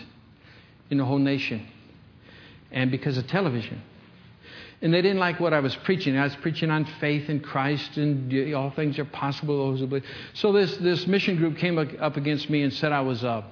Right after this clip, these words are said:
like an, a cult leader and stuff like that, and that I was hyper. They said, "I'm hyper faith."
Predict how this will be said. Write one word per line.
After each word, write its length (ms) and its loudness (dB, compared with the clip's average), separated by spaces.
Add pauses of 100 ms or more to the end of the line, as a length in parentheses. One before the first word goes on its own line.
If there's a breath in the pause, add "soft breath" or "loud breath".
(760 loud breath)
like 180 2
an, 200 0 (140)
a 80 -4
cult 420 -2
leader 480 2
and 160 -2
stuff 300 -4
like 180 -2
that, 320 0
and 140 -4 (400 loud breath)
that 120 2
I 60 4
was 160 2
hyper. 560 0
They 140 0
said, 160 -2
"I'm 240 0
hyper 560 0
faith." 440 0